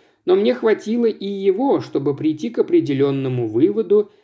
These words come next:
и преподнести этому негодяю. И представьте, это сработало. Леди Гриль сожгла все его письма,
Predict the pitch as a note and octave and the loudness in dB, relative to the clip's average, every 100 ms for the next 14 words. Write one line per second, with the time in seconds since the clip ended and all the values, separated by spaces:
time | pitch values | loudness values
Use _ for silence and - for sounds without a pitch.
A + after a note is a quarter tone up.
0 | _ C4+ - C4+ A#3 F3+ F#3+ - - G3+ | _ -4 -2 -2 -4 -2 -4 -6 -8 -4
1 | A3 - C3+ B2+ C3 B2+ B2+ C3 A#2+ A2+ | -2 0 -4 -2 -2 0 0 -2 -2 0
2 | A#2+ A2 A#2 G#2+ G2+ G#2 - - A#2 E3 | 0 0 0 0 -4 -8 -12 -10 -2 -2
3 | - G3 F#3+ - A#3 E3+ D#3+ E3 F3 F3+ | 0 0 0 0 -2 0 0 0 0 -2
4 | F#3 G3+ - A2+ G2+ - _ _ - A3+ | 0 0 -2 -6 -8 -12 _ _ 2 2
5 | A3 G#3 E3+ G3+ G#3+ A#3+ - F3 B2+ D3 | 4 2 4 4 2 -4 -2 -2 0 2
6 | A3+ D#3+ - - D3+ C#3 A#2+ A#2 G3 A#3 | 2 0 -4 0 0 0 -4 -4 -6 -6
7 | - B2 A#2 | -6 -8 -10